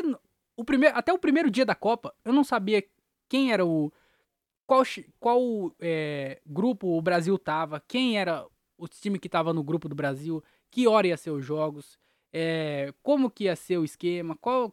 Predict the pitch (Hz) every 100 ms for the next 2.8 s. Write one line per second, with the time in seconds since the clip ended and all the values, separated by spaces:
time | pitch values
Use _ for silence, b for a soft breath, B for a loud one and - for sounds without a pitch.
0 | - 277 247 - 277 262 254 262 254 277
1 | 294 277 262 247 233 170 196 _ - 156
2 | - 165 151 147 143 120 127